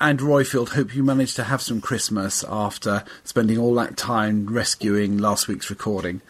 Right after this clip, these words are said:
So, a week on Monday, the sixth of January, we have the Epiphany, the Feast of the Three Wise Men. Uh, so in the meantime, by way of balance, the B B C,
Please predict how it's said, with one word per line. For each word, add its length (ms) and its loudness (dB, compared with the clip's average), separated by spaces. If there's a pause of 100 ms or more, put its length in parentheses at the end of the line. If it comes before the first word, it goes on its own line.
(880)
So, 400 0 (440)
a 80 0
week 240 0
on 140 0
Monday, 580 0
the 100 -8
sixth 300 -6
of 80 -8
January, 560 0
we 220 0
have 440 -4
the 240 -4
Epiphany, 580 -2
the 140 -8
Feast 400 -2
of 60 2
the 80 0
Three 340 2
Wise 480 2
Men. 300 -2 (500)
Uh, 260 -2
so 140 -4
in 140 0
the 60 2
meantime, 720 0 (200)
by 100 -4
way 220 4
of 120 0
balance, 520 -2
the 100 -6
B 180 -2
B 200 -4
C, 500 -2